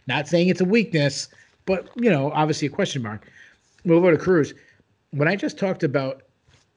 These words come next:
um, Medish being huge, Cruz is even bigger. I mean,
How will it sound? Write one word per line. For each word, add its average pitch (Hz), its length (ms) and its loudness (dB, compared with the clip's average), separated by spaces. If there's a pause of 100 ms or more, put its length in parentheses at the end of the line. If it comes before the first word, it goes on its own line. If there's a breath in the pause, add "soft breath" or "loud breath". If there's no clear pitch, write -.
(120)
um, 104 460 -12 (880)
Medish 139 500 0
being 131 240 -4
huge, 117 560 -8 (440)
Cruz 247 380 0
is 135 140 -6
even 135 360 -6
bigger. - 500 -10
I 135 100 -6
mean, 131 300 -6